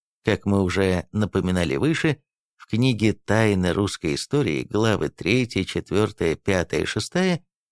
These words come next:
было показано, что принятая сегодня версия английской и шотландской истории ранее семнадцатого века является в основном дубликатом-отражением на бумаге истории Царьградского царства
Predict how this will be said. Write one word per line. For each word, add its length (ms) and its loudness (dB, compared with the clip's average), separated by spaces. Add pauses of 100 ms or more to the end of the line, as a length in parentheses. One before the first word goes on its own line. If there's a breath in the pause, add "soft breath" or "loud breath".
(160)
было 320 2
показано, 840 0 (300)
что 260 -2
принятая 560 0
сегодня 540 0
версия 420 0
английской 640 -2
и 20 0
шотландской 720 -2
истории 420 -2
ранее 500 0
семнадцатого 680 0
века 360 -6 (540)
является 540 0
в 40 0
основном 640 0 (200)
дубликатом-отражением 1800 0
на 100 2
бумаге 580 -2 (380)
истории 560 0
Царьградского 880 0
царства 580 -2